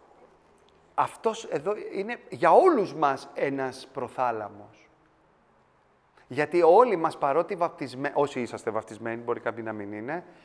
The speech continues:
λοιπόν, όσοι είναι βαπτισμένοι και όσοι αισθάνονται ότι αυτός είναι ο χώρος, όχι ο ναός,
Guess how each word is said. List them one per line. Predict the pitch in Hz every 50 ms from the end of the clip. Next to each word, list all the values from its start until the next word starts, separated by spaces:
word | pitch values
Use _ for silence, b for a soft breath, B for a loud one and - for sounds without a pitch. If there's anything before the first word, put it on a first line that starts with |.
| b b b b b b b
λοιπόν, | b 135 135 143 139 135 139 -
όσοι | 175 202 220 - - 190 190 202
είναι | 208 202 180 147
βαπτισμένοι | 127 139 123 - 131 120 110 123 131 131 123 117
και | 147
όσοι | 147 - -
αισθάνονται | 160 156 - - 165 170 175 170 160 143 156
ότι | 147 - 160 151 - - -
αυτός | 117 123 - - - 180 175 170 -
είναι | 180 170 180 185 180 -
ο | - 156
χώρος, | 139 - - 170 180 185 180 185 175 - - B B B B B B B B B B -
όχι | - 170 202 202 - - 233 226
ο | 208 196
ναός, | 170 165 160 156 151 151 151 151 165 160 - - - - -